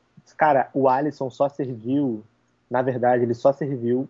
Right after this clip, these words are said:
pra eu torcer muito por Prince.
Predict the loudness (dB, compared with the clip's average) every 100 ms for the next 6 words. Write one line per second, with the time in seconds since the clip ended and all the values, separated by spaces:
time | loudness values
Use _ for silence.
0 | _ 0 4 4 2 -2 _ -4 -4 -4
1 | -2 -2 -4 -4 -2 -2 -4 _ _ _
2 | -4 -4 -2 -2 -2 -8 _